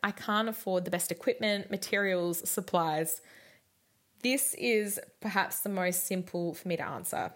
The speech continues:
and it's that it doesn't matter what you start with so long as you do. Every single idol that you have started at the point you were at, maybe even with less. And as you build and progress your business, you will be able to invest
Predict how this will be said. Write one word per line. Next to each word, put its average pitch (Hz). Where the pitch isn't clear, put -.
and 185
it's 185
that 202
it 196
doesn't 175
matter 170
what 180
you 165
start 160
with 170
so -
long 165
as 165
you 165
do. 160
Every 220
single 202
idol 175
that 185
you 190
have 180
started 180
at 185
the -
point 170
you 175
were -
at, -
maybe 214
even 202
with 185
less. 160
And 180
as 196
you 214
build 220
and 208
progress 190
your 185
business, 175
you 185
will 180
be 190
able 180
to 196
invest 180